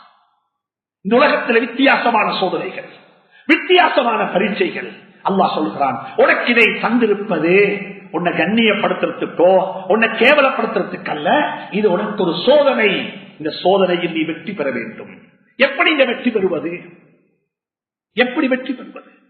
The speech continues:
யார் யாருக்கெல்லாம் அல்லாஹ் நிஅமத்தை தந்திருக்கிறானோ, என்ன நிஅமத்து தான் எங்களுக்கு இல்ல?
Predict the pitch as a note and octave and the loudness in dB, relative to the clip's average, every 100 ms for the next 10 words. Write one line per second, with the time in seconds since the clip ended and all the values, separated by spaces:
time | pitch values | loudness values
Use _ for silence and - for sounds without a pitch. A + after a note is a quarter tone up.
0 | _ _ _ _ _ G3 C4 E4 E4+ D4+ | _ _ _ _ _ 4 6 6 6 4
1 | D4 C#4 C#4+ C#4+ D4+ - C#4+ C4+ B3 E4+ | 4 2 0 2 2 4 4 4 6 4
2 | F4+ F4+ C4+ B3 A3 F#3 - D#3+ C3+ B2 | 4 2 0 0 0 0 -2 -4 -6 -8
3 | - - - _ E3 D4 D#4 B3 A3 B3+ | -16 -20 -20 _ 0 2 2 2 4 4
4 | C#4+ C#4+ C4 B3 C4 A3+ A3+ G#3 - G3 | 2 0 -2 -2 0 0 0 0 -2 -4
5 | F#3 E3 | -2 0